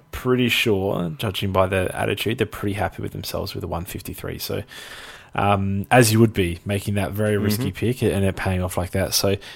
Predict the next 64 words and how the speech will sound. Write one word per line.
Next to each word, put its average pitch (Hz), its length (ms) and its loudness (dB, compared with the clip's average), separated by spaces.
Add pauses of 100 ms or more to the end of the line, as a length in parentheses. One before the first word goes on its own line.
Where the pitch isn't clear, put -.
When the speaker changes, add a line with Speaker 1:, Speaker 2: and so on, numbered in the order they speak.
Speaker 1:
he 127 240 6
is 120 120 6
that 110 180 6
type 110 220 0
of 104 80 -6
player. 123 340 2
Just - 560 -2
don't 113 180 2
be 110 80 0
upset 104 380 0
when, 98 320 -4 (160)
if - 340 0 (300)
an, 98 240 -2
a, 101 120 -4
s-, - 200 -4
a 107 80 -4
short 104 340 -4
injury 98 300 -4
happens 92 400 -4
in 90 80 -6
the 92 80 -6
future. - 380 -8
So, - 160 -6
um, 92 80 -6 (580)
Speaker 2:
Well, 110 120 2
it 95 80 0
can't 160 200 6
have 123 40 8
Speaker 1:
because 127 40 10
Speaker 2:
been 120 60 10
Speaker 1:
it's 113 100 4
Aaron 120 120 8
Speaker 2:
Pistol 120 180 6
Speaker 1:
Hall, 151 60 6
Speaker 2:
because 107 260 4
I, 113 100 6
Speaker 1:
and 95 180 0
Speaker 2:
I'd, 123 180 6
Speaker 1:
it's - 80 -2
Speaker 2:
I'd 120 180 6
have - 140 6
Speaker 1:
very 101 80 -4
Speaker 2:
tinnitus 110 460 -2
in 117 60 0
my 104 80 -2
Speaker 1:
possible. 90 160 -2
Speaker 2:
ears 117 220 0
if 90 100 -6
it 101 60 -2
was 90 160 -4
Pistol. - 320 -4
We'd 104 120 -2
be 98 120 -6
shouting 107 480 2
from 104 120 -8
the 95 120 -6
rooftop. - 460 -6 (640)
Speaker 1:
Uh, 58 80 -4
no, 82 100 -6
I'm 78 200 -6
glad 87 240 0
it's - 140 -6
not 92 100 -4
Pistol. - 380 -4